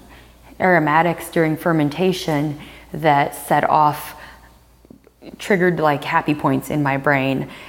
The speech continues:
And so every time I still smell that wine, it, it just reminds me of feeling, like, calm and peaceful in the middle of <laughs> a terrible,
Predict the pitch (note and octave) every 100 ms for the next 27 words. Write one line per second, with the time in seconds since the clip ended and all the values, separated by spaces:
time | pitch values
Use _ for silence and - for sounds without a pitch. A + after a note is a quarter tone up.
0 | - D#3 D#3 - F3 F#3 F3+ E3+ D3 D3
1 | - D#3+ - F#3+ F#3 E3+ C#3 - C#3 C3+
2 | C3+ C#3 - - - - - D#3+ C3+ -
3 | F3 D3+ - - - F3+ D#3+ D3 D#3+ D#3+
4 | E3 C#3 C3+ - C#3+ C#3 - - - -
5 | - - F3+ D#3 C#3+ D3 C#3+ - - -
6 | - - F3 D3+ C#3+ C#3+ - C3+ - D3+
7 | - - C#3+ C3+ C3+ - - E3 D#3+ D#3+
8 | D#3 D3+ - C#3 C#3+ C#3 - - F3+ -
9 | - - G3 G3 - - - G3+ G3+ G3
10 | F#3+